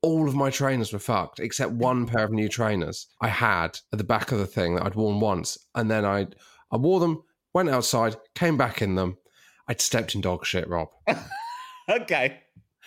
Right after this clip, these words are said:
Speaker 1: And I had no other option of trainers, and I was leaving at that point.
Speaker 2: So you took dog shit trainers?
Speaker 1: In a bag, but I thought,
Speaker 2: Oh.
Speaker 1: I'll, I, whoa, whoa, whoa, whoa.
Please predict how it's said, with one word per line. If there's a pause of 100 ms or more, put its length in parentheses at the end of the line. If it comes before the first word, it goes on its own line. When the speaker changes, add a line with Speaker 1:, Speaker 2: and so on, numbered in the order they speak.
(300)
Speaker 1:
And (280)
I
had
no
other
option
of
trainers, (200)
and
I
was
leaving (260)
at
that
point.
Speaker 2:
So
you
took
dog
shit
trainers? (200)
Speaker 1:
In
a
bag, (140)
but
I
thought,
Speaker 2:
Oh.
Speaker 1:
I'll,
I,
whoa,
whoa,
whoa,
whoa.